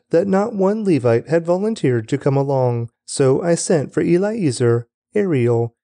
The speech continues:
Shemaiah, Elnathan, Jerib, Elnathan,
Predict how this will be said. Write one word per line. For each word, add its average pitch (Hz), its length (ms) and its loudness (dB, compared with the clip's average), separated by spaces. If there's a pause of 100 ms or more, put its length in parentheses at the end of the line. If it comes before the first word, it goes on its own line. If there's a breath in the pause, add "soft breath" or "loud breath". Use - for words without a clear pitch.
(120)
Shemaiah, 139 840 0 (260)
Elnathan, 156 800 0 (200)
Jerib, 123 540 0 (180)
Elnathan, 170 760 0